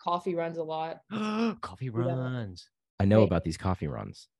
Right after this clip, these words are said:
Speaker 1: Yeah, and guess what, Ryan? I've invited you multiple times. And what do you
Speaker 3: <sighs>
Speaker 1: do? You decline them
Speaker 2: You
Speaker 1: every
Speaker 2: gotta
Speaker 1: time.
Speaker 2: go,
Speaker 3: I,
Speaker 2: man. You
Speaker 3: here's
Speaker 2: gotta
Speaker 3: the
Speaker 2: get the pumpkin
Speaker 3: thing.
Speaker 2: spice. It's fall. It's activity time to get some coffee.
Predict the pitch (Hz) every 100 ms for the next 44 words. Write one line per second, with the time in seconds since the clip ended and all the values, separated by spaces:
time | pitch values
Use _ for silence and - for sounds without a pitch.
0 | - 220 185 202 190 175 202 196 202 175
1 | 175 175 175 185 196 185 190 190 185 170
2 | 170 180 175 165 147 165 - _ - 196
3 | 190 190 185 180 180 185 - _ 185 180
4 | 185 175 165 165 165 254 269 156 190 254
5 | 240 170 160 233 226 202 247 233 - 165
6 | 233 208 226 - 254 214 185 165 - 269
7 | 262 262 262 254 220 - 233 - 294 294
8 | 269 233 247 254 254 214 247 - 196 -
9 | 269 226 143 113